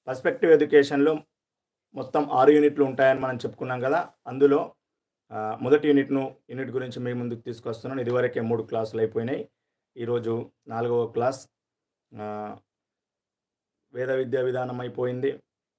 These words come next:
బౌద్ధ విద్యా విధానం అయిపోయింది, జైన విద్యా విధానం అయిపోయింది. ఈరోజు ఈ క్లాస్లో ఇస్లాం విద్యా విధానం గురించి తెలుసుకుందాం.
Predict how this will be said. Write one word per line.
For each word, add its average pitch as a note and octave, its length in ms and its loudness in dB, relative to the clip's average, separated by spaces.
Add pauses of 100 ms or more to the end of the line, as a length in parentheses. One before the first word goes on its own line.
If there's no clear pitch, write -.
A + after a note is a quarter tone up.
(120)
బౌద్ధ A2+ 280 -4
విద్యా A#2+ 300 0
విధానం A#2+ 400 -2
అయిపోయింది, A#2+ 600 -2 (840)
జైన A#2 280 -4
విద్యా A#2+ 280 -2
విధానం A#2 360 0
అయిపోయింది. G2 520 -10 (520)
ఈరోజు C#3 340 4
ఈ C3 60 -2
క్లాస్లో B2 560 -4 (120)
ఇస్లాం C3+ 340 0
విద్యా A#2+ 260 -2
విధానం A2 380 -2
గురించి G#2+ 360 -8 (840)
తెలుసుకుందాం. F#2+ 480 -16